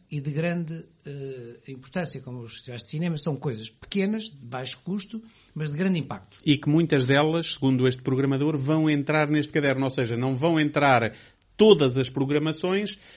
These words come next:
Speaker 1: Mas
Speaker 2: mas
Speaker 1: assimila,
Speaker 2: vão entra-,
Speaker 1: assimila
Speaker 2: vão, há algumas que vão ser integradas neste
Speaker 1: que vão ser
Speaker 2: caderno.
Speaker 1: integradas, mas essas funcionavam quase com custos residuais, ou quase,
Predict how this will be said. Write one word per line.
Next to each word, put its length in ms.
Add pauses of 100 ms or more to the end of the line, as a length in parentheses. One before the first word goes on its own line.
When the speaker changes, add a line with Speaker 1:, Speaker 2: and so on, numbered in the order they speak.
(180)
Speaker 1:
Mas 140
Speaker 2:
mas 100
Speaker 1:
assimila, 400
Speaker 2:
vão 140
entra-, 100
Speaker 1:
assimila 640
Speaker 2:
vão, 160
há 100
algumas 720
que 60
vão 100
ser 180
integradas 540
neste 240
Speaker 1:
que 40
vão 100
ser 120
Speaker 2:
caderno. 220
Speaker 1:
integradas, 340
mas 240
essas 320
funcionavam 760
quase 480 (260)
com 100
custos 280
residuais, 600
ou 80
quase, 320